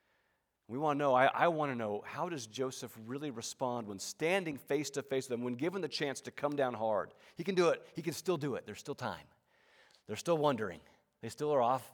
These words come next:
off kilter. They don't know what's going on still. He could still come in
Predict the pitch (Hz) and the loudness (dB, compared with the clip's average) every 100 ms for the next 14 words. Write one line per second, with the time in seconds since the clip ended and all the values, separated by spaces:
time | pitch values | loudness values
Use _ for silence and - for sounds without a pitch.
0 | - 110 117 - - 127 - 92 110 143 | -6 -4 -4 -4 -2 0 -2 -2 -2 -2
1 | 147 139 - 131 117 104 107 - 117 104 | -2 -2 -4 -4 -4 -6 -8 -8 -6 -6
2 | 85 - - - - 123 - - - 135 | -8 -16 -12 -10 -8 -10 -10 -16 -10 -6
3 | 110 67 - _ _ _ _ - 120 110 | -6 -10 -18 _ _ _ _ -10 -8 -6
4 | 104 | -6